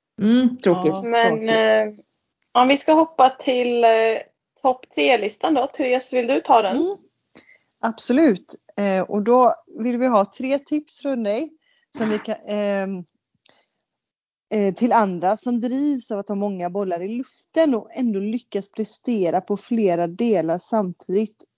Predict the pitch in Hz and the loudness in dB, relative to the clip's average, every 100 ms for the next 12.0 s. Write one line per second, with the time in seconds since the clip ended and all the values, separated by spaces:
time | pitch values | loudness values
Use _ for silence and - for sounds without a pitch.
0 | - - 202 202 - 190 185 170 170 196 | -12 0 2 2 0 -4 -4 -6 -8 -8
1 | 220 180 - 185 175 - 226 247 165 - | -6 -6 -8 -8 -8 -6 -2 -2 -2 -8
2 | _ - 214 - 208 196 226 - 185 180 | _ -8 -6 -4 -4 -2 -4 -2 0 0
3 | 214 185 202 _ 226 208 - - 202 175 | -2 -4 -8 _ -4 -4 -4 -6 -4 -4
4 | 175 170 - - - 277 277 269 240 - | -8 -12 -14 -20 -18 -14 -12 -12 -16 -10
5 | 220 202 190 165 - - 208 240 269 302 | 0 2 2 0 -4 -2 4 6 6 4
6 | - - - - 285 262 220 269 - _ | -2 -18 -20 -6 0 4 4 2 -2 _
7 | - - _ - 202 180 185 180 180 - | -20 -20 _ -2 2 2 0 -4 -10 -10
8 | - 196 190 190 - 233 240 202 180 185 | -2 0 0 0 2 4 4 2 2 -2
9 | 185 - _ _ _ _ 196 202 196 196 | -4 -10 _ _ _ _ 2 4 6 4
10 | 190 190 202 151 120 160 - _ _ _ | 2 2 2 0 -2 -4 -8 _ _ _
11 | _ _ _ _ _ _ _ _ - | _ _ _ _ _ _ _ _ 0